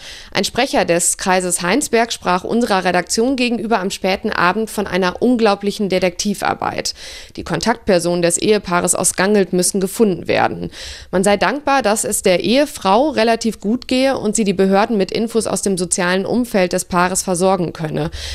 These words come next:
Es sollen jetzt die Besucher einer Karnevalssitzung am fünfzehnten Februar in Gangelt erfasst werden. Alle Besucher und deren Partner, Kinder und andere Mitbewohner sollen vierzehn Tage zu Hause bleiben und sich beim Kreis Heinsberg melden.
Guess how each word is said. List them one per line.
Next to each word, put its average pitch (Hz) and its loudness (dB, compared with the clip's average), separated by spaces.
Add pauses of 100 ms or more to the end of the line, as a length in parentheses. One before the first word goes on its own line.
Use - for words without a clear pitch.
(120)
Es - -2
sollen 214 4
jetzt 202 0
die 208 2
Besucher 190 0
einer 175 0
Karnevalssitzung 208 0
am - -2
fünfzehnten 233 -2
Februar 226 2
in 185 0
Gangelt 185 0
erfasst - -2
werden. 247 2 (280)
Alle 254 -2
Besucher 247 0
und 202 -4
deren 180 2
Partner, 233 0
Kinder 254 2
und - -4
andere 220 2
Mitbewohner 208 2
sollen 190 2
vierzehn 247 0
Tage 208 0
zu 185 -4
Hause 226 2
bleiben 214 2 (260)
und 214 -2
sich - -2
beim 190 0
Kreis 180 0
Heinsberg 180 -2
melden. 170 2